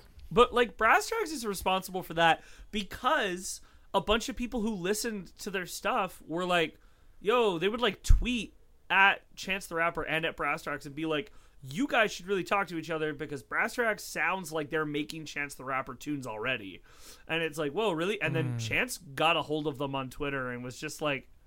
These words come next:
Speaker 1: "Hey, let's make this happen." And they were like, "Oh, okay, we got a beat. Uh, this is it." Uh,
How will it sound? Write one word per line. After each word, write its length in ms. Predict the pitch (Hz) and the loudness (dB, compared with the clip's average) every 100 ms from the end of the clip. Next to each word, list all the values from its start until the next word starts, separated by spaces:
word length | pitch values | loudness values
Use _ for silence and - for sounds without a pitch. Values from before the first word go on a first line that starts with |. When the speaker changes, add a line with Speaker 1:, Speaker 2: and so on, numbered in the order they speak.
| - | -2
Speaker 1:
"Hey, 180 | 165 147 | 0 0
let's 220 | 135 147 | -2 -4
make 180 | 135 - | -6 -6
this 100 | 120 | 0
happen." 460 | 165 190 135 120 - - - - - | 2 2 -2 -10 -14 -20 -20 -6 0
And 320 | 147 143 139 | 2 2 2
they 80 | 156 | 2
were 80 | |
like, 180 | 151 143 147 | 2 0 2
"Oh, 280 | 160 165 | 2 2
okay, 200 | 196 214 | 2 2
we 100 | 196 | 0
got 140 | 202 220 | 0 -2
a 40 | |
beat. 320 | 185 185 196 - | -2 -4 -4 0
Uh, 320 | 165 160 160 | 2 4 2
this 180 | 160 170 | -2 -2
is 100 | 208 | 2
it." 240 | 254 - - - - | 2 2 -10 -20 -10
Uh, 340 | 139 139 139 | -2 2 2